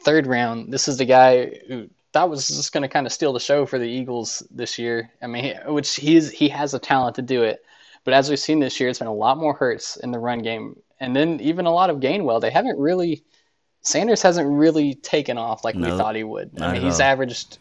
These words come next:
Speaker 1: I think, six or seven points, which is okay. But he's a third round pick. You want more out of your third round pick.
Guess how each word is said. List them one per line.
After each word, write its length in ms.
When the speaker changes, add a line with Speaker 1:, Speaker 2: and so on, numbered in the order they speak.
Speaker 1:
I 80
think, 180
six 360
or 40
seven 320
points, 520
which 200
is 240
okay. 680
But 180
he's 160
a 60
third 260
round 280
pick. 200
You 60
want 180
more 200
out 80
of 80
your 80
third 240
round 240
pick. 180